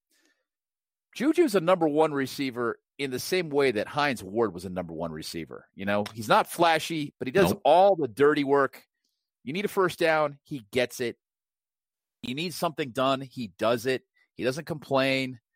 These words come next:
Speaker 1: You got, you gotta have guys like that, you know?
Speaker 2: Yeah,
Speaker 1: You
Speaker 2: yeah.
Speaker 1: um, aside from that, you know, a, a sloppy game. Uh,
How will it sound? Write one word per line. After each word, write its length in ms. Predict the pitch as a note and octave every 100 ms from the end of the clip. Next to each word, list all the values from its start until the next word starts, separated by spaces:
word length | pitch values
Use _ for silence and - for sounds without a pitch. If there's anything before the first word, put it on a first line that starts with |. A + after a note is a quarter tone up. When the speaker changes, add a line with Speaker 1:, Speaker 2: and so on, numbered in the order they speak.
| _ _ _ _ _ _ _ _ _
Speaker 1:
You 100 | D3
got, 160 | C#3+ G#3 -
you 100 | B2 _ _
gotta 200 | A#3+ A#3
have 220 | E3 A2
guys 260 | - D#2+ -
like 140 | D2 -
that, 200 | C#2 - _ _ _
you 100 | A2
know? 140 | A2
Speaker 2:
Yeah, 260 | A2+ F#3 A#3+ - _ -
Speaker 1:
You 80 | -
Speaker 2:
yeah. 180 | D3 A3+
Speaker 1:
um, 460 | A2+ A2+ G#2 G2+ G2 _ _ _ _ _ _ _ _ _ -
aside 300 | - D#3+ D#3+
from 140 | D#3+
that, 280 | D#3+ D#3 -
you 60 | C3+
know, 280 | B2 C3 A#2 _ _
a, 80 | - - - _ - -
a 80 |
sloppy 400 | A#2+ - C3+ D3+
game. 400 | A#2 A#2 F3 D3+ - _ -
Uh, 120 | G2